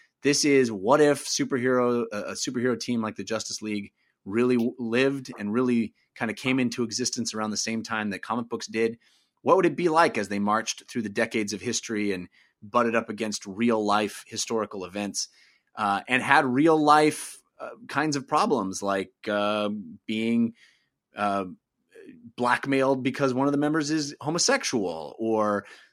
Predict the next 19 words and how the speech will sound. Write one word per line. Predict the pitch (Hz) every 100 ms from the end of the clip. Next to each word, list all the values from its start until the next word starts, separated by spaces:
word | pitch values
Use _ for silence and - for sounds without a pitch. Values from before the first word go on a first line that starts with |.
| -
um, | 107 101 101 98 98 101 -
having | - 117 123 127
actual | 123 107 - 147 131 127
infidelity | 156 156 - 147 185 175 123 104
among | 104 113 117 110
the, | 113 113 113 -
among | 120 131
the | 127 127
members, | 131 170 131 101 90 85 -
or, | 101 104 98 92 - - _
uh, | 104 101
one | 101 117
of | 127
the | 123
members | 123 123 120
becoming | 113 117 127 123
sympathetic | 117 - 139 127 143 131 135 -
to | - 143 139 135 135 135 139
a | 120 123 127 127